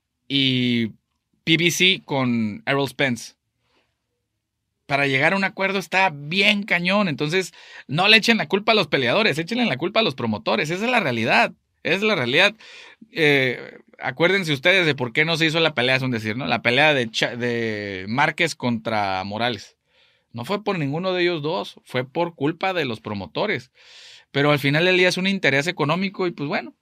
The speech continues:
yo por medio, en-, o sea, ya em-, más empapado en ese tema, pues, hasta cierto punto los entiendo, no los justifico, no los justifico, pero los entiendo. Entonces, eh, ¿qué debería de venir para Jaime Munguía?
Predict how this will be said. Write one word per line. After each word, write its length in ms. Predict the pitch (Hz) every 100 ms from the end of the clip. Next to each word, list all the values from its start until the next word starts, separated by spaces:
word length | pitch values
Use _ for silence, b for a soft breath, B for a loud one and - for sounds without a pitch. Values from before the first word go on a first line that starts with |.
| _ -
yo 600 | 160 151 214 262 262 233
por 220 | 240 226
medio, 920 | - 147 147 - 151 151 156 156 151 143
en-, 140 | 147 131
o 60 |
sea, 240 | 131 131 110 _ _ _ _
ya 240 | - 147 185
em-, 180 | 196 -
más 280 | 180 190 185
empapado 480 | 190 175 185 180
en 80 | 185
ese 160 | 185 190
tema, 320 | - 185 190 b b b
pues, 160 | 220 214
hasta 180 | 202 160
cierto 300 | 175 190 185
punto 260 | 190 185
los 160 | 185 143
entiendo, 320 | 120 151 131
no 80 | 127
los 160 | 175
justifico, 580 | - 113 101 120 113 - _ _ _ _
no 180 | 113 131
los 120 | 147
justifico, 500 | 117 110 101 113 -
pero 220 | - 78
los 160 | 62 -
entiendo. 380 | 98 110 104 - _ _ _ B B B B B B B -
Entonces, 800 | 123 131 147 147 170 175 - -
eh, 720 | 151 139 135 131 127 123 120 120
¿qué 160 | 220 214
debería 320 | 196 175 180
de 100 | 170
venir 220 | 156 160
para 240 | 170 156
Jaime 200 | 143 165
Munguía? 540 | 160 156 156 202 226